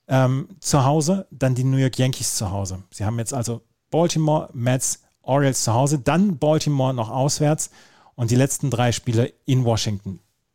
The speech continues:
Das Einzige, was ihnen wirklich im Moment zum Vorteil gereicht, ist das relativ softe Schedule, was sie jetzt haben. Nach den Mariners. Dann haben sie Baltimore sechs Spiele noch. Sie haben noch Washington drei Spiele.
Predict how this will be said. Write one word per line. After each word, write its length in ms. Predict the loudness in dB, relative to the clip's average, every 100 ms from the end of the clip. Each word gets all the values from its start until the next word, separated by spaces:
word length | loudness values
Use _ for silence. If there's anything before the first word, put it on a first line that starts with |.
| _
Das 160 | -2 -2
Einzige, 480 | 0 2 2 2 2
was 120 | 2
ihnen 320 | 2 2 2
wirklich 280 | 0 0 -2
im 80 | 0
Moment 240 | 2 2
zum 100 | -2
Vorteil 320 | -2 -2 0
gereicht, 320 | 0 -2 -2
ist 180 | -4 -2
das 320 | -2 -2 -2
relativ 480 | 0 2 0 2 0
softe 400 | 2 0 0 -2
Schedule, 420 | 0 0 0 -2
was 140 | -6 -6
sie 60 |
jetzt 180 | -6 -6
haben. 220 | -6 -8 -12 -20 -20 -20 _
Nach 260 | 0 2 2
den 160 | 0
Mariners. 460 | 2 0 -2 -6 -6
Dann 160 | 0 2
haben 140 | 2
sie 80 | 0
Baltimore 640 | 2 2 2 0 2 0 -2 -18 -12
sechs 280 | -2 0 0
Spiele 320 | -2 0 0
noch. 220 | 0 -4
Sie 180 | -4 0
haben 160 | 0 0
noch 180 | -4 0
Washington 440 | 0 0 -2 -6
drei 220 | -2 -2
Spiele. 400 | -2 -4 -2 -2